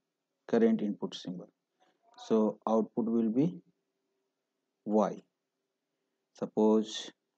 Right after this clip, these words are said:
one, one. Again, this input symbol matches with this current one. Output will be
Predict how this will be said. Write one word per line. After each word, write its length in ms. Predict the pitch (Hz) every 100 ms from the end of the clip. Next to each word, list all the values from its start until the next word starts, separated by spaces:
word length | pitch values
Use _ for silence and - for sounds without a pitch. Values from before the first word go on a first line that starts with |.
| _
one, 500 | 104 104 107 120 135 - _ _ _ _ _ _ _ _ _ _
one. 460 | 110 107 107 90 90 - - - - _ _
Again, 460 | 107 98 117 127 151 - _ _ - _ - - - -
this 220 | 117 117
input 300 | 120 117 113
symbol 300 | - 117 117
matches 440 | 113 110 101 110
with 380 | 110 127 135 - - _ _
this 400 | 107 107 113 - -
current 400 | - 104 98 92 -
one. 220 | 101 - _ _ _ _ _ -
Output 360 | 101 - 113
will 320 | 104 110 117
be 80 | 160